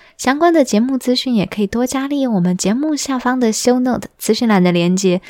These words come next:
更能了解完整的节目内容。这里是 Her Her Hello 在这里听世界，我是阿和，非常感谢您花时间收听跟持续陪伴。我们现在有开放抖内赞助，欢迎您的实际支持，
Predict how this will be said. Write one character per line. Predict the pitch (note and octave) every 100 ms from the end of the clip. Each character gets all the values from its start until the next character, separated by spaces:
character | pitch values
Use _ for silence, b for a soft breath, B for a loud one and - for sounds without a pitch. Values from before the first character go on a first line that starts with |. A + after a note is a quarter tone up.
| B B
更 | - A3+
能 | F#3+ F3+
了 | E3 F#3+
解 | - E3+
完 | F3+ G#3+
整 | B3+ A#3
的 | A3
节 | G#3+ F#3+
目 | A3 C#4
内 | C#4 C4+
容。 | G#3 F3+ G3 - _ _ _ _ _ _ _ -
这 | B3
里 | A3+
是 | F3+ - G3
Her | - B3
Her | B3+
Hello | - B3+ C4 G3+
在 | G3 G3
这 | G3
里 | F#3 F3
听 | - A3
世 | B3
界， | A#3+ A#3 G#3
我 | A#3+
是 | A3
阿 | - A#3+
和， | C4 G#3+ G3 G#3 b b b
非 | - A#3
常 | B3 A3+
感 | G#3+
谢 | G3 A#3
您 | A3 F#3+
花 | G3 - G3
时 | G3+ - F3
间 | G#3+
收 | A3 A#3+ B3
听 | A#3+ B3
跟 | A#3+ A#3
持 | B3 -
续 | F#3+ A#3+
陪 | G#3+ F3+
伴。 | A3+ G#3 - B B B
我 | F#3
们 | G3+
现 | C4 C4+
在 | A#3+
有 | A3+ F#3+
开 | - -
放 | A#3+ A3
抖 | F#3+ G3
内 | A3 G3+
赞 | G3+ F3+
助， | F#3 F#3+ -
欢 | - G#3+
迎 | A#3+ A3
您 | G3
的 | G3 G3+
实 | - F#3+
际 | B3+
支 | B3 C4
持， | C4 - G3+